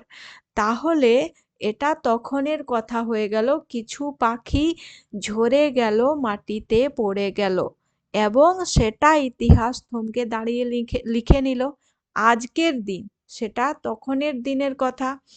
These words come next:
আজকে তাই সহস্র পাখির কলতানে দিগন্ত মুখর। দিগন্ত মানে হচ্ছে মাঠের শেষে দাঁড়ালে দেখবে যেন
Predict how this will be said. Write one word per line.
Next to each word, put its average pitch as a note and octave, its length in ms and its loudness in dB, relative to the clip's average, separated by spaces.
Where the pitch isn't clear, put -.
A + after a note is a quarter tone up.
আজকে A#3+ 680 4
তাই C#4 400 2
সহস্র C#4 840 -2
পাখির C4+ 600 -2
কলতানে A3 840 -2
দিগন্ত A#3+ 580 -4
মুখর। G#3+ 600 -6
দিগন্ত A#3+ 460 -6
মানে B3+ 380 -6
হচ্ছে C#4+ 500 -4
মাঠের A#3+ 380 0
শেষে C#4 360 -2
দাঁড়ালে A#3 460 -2
দেখবে A3+ 520 0
যেন A#3 280 0